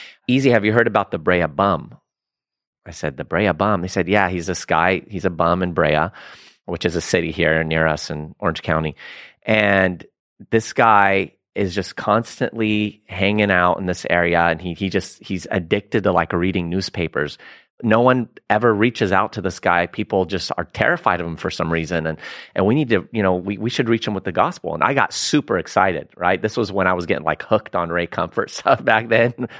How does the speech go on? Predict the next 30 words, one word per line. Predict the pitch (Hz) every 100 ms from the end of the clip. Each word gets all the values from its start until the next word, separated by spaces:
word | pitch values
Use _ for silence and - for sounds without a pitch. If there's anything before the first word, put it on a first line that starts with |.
| -
witness | 113 120 113
to | -
anything | 107 110 113
that | 101 90
breathes. | 98 107 131 - - - - -
I'm | 123 117
like, | 110 107
"Oh, | 113 208
yeah, | 190 240
absolutely, | 147 202 - 170 165 370 147
man. | 104 107 147
Let's | 202 -
do | 131 208
it." | 165
They're | 113
like, | 117 110 123
"Yeah, | 139 123
but | 107 -
it's, | - - - -
it's | 104 107
late." | 113 113
It | 90
was | 90
late | 101
at | 98
night. | 98 101
And | 98
they're | 95
like, | 87
"This, | 95 -